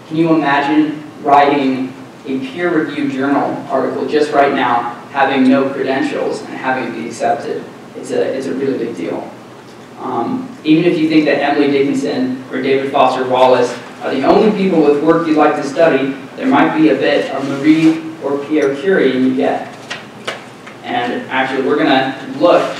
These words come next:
at one of these projects that actually has to do with Shakespeare. So, see if I can find it right here.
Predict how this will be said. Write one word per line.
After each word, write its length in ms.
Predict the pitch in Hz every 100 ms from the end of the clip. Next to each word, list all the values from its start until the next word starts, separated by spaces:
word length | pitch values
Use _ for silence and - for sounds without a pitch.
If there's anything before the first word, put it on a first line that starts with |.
| -
at 200 | - -
one 100 | 160
of 60 |
these 140 | - - -
projects 420 | 160 151 135 -
that 80 | -
actually 360 | 139 - -
has 320 | - 147 147
to 60 | 151
do 60 | 135
with 100 | 131
Shakespeare. 680 | 151 151 147 - 107 - - - - - - - - - - - - - - - - - - - - -
So, 580 | - - - 160 156 - - - - - - - - - - - - - - -
see 80 |
if 120 | - -
I 40 |
can 100 | -
find 260 | - - -
it 40 |
right 120 | - -
here. 220 | - -